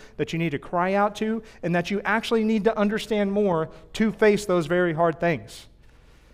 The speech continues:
It's not just some worldly advice. Worldly advice has its place. Just read the book of Proverbs. It, it can be incredibly helpful. But in the deep struggles that we have, which are many, we need the depths of who God is. And that's re-,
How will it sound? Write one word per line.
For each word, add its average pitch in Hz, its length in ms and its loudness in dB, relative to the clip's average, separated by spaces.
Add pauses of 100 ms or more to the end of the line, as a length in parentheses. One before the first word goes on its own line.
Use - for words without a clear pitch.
(320)
It's 151 180 -8
not 202 200 0
just 196 160 -2
some 180 180 0
worldly 190 360 4
advice. 175 420 2
Worldly 190 320 2
advice 170 300 2
has 180 380 0
its 175 140 -6
place. 190 300 0
Just - 240 -8
read 175 160 0
the 180 60 -2
book 180 180 -4
of 160 80 -6
Proverbs. 185 560 2 (560)
It, 160 160 -2
it 156 100 -4
can 180 100 0
be 170 140 4
incredibly 185 760 2
helpful. 147 540 -2 (400)
But 196 100 -2
in 196 120 2
the 180 100 0
deep 180 400 0
struggles 214 460 2
that 220 120 0
we 208 120 2
have, 214 260 2
which 185 160 -2
are 214 80 4
many, 208 380 0 (800)
we 165 100 -2
need 190 220 0
the 151 80 0
depths 160 440 2
of 135 120 -4
who 156 180 -4
God 135 260 0
is. 117 400 -10 (440)
And 120 120 -10
that's 143 240 -6
re-, 147 240 -4